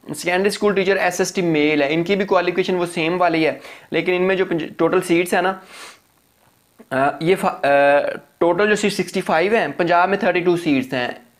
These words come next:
एसएसटी मेल के लिए। नेक्स्ट ट्रेंड, अ,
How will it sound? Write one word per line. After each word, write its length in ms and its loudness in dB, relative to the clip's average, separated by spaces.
एसएसटी 680 -2
मेल 520 0
के 140 -2
लिए। 260 -4
नेक्स्ट 360 -2
ट्रेंड, 320 0
अ, 340 2